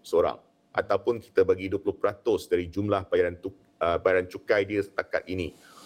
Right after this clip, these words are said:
Supaya, uh, sebarang permohonan, sama ada untuk grant ataupun pinjaman, uh, uh, berkos rendah dan sebagainya, tidak disalahgunakan, uh, atau dimonopolikan oleh sesetengah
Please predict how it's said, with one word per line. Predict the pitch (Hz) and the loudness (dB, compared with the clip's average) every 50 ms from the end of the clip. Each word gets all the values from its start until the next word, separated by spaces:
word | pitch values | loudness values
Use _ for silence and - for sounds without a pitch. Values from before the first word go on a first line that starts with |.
| - - | -14 -6
Supaya, | - - - - 113 123 143 147 147 139 120 - - - _ _ _ _ - | -6 0 2 4 4 4 4 2 2 2 0 -2 -6 -14 _ _ _ _ -4
uh, | 92 98 95 95 90 85 | -2 0 0 0 -2 -4
sebarang | - - - 104 98 117 131 139 | -4 -6 -4 -2 0 0 0 0
permohonan, | 135 - 117 110 107 101 107 101 92 80 78 80 78 | -2 -4 -2 -2 -2 -2 -2 -2 -2 -2 -4 -2 -2
sama | - 90 95 104 101 | -2 0 0 0 0
ada | 107 95 | 0 -2
untuk | 90 87 80 - | -2 -4 -8 -10
grant | - - - 87 87 87 90 - | -8 -2 0 2 2 2 0 -2
ataupun | 67 - - 87 - 95 92 | -4 -4 -4 -4 -4 -4 -6
pinjaman, | - 92 90 85 90 87 90 87 85 82 80 82 _ - | -4 -2 2 4 4 4 2 0 -2 -4 -6 -10 _ -4
uh, | 80 80 78 78 76 76 - - _ _ _ - - | 0 0 2 2 0 0 -4 -10 _ _ _ -2 0
uh, | 80 80 80 78 | 2 2 2 2
berkos | - - 92 - - 90 - | 0 -4 -2 0 -2 -2 0
rendah | - 92 95 95 90 87 | 0 0 0 0 0 -2
dan | 87 | -2
sebagainya, | - 85 82 80 90 90 92 92 92 92 - - - - - _ _ _ | -4 -4 0 2 2 0 2 -2 -4 -6 -6 -10 -18 -20 -20 _ _ _
tidak | - 107 - - | 2 4 4 4
disalahgunakan, | - - - 196 101 92 92 95 98 113 113 - - 92 76 69 - _ _ _ _ _ | 2 -2 -2 -2 -2 -2 -2 -2 -2 -2 0 0 0 -2 -2 -4 -10 _ _ _ _ _
uh, | - - 85 - | -4 -4 -2 -2
atau | - - - 101 | -2 0 2 2
dimonopolikan | 95 95 87 90 90 95 101 95 - - 92 92 110 120 117 - 104 82 76 - - | 2 2 0 0 0 0 0 -2 0 0 0 0 0 -4 -4 -4 -4 -4 -4 -10 -14
oleh | - 85 90 | -6 -4 -4
sesetengah | 90 - - 92 - - - 92 95 98 98 92 90 107 | -4 0 -2 -2 -2 0 0 0 0 2 0 -2 -2 -4